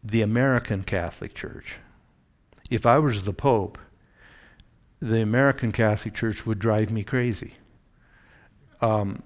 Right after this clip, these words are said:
because the American, American Catholic Church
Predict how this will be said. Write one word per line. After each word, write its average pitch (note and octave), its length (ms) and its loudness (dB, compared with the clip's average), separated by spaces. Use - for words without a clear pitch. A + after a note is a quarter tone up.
because A#2 320 4
the A2+ 100 4
American, B2 480 4
American A#2+ 600 2
Catholic A2 460 0
Church - 440 -8